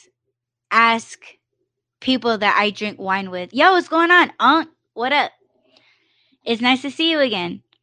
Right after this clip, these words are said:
Um, but what I come to find that when I talk to these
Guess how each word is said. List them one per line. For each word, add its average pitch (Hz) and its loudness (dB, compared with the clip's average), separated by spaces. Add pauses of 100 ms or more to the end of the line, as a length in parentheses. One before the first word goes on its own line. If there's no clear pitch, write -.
(520)
Um, 214 2 (760)
but 233 0
what 240 4
I 233 0 (800)
come 262 -2
to 233 -4
find 247 -2
that 190 -4
when 202 -8
I 196 -8
talk 214 -4
to 214 -10
these 196 -10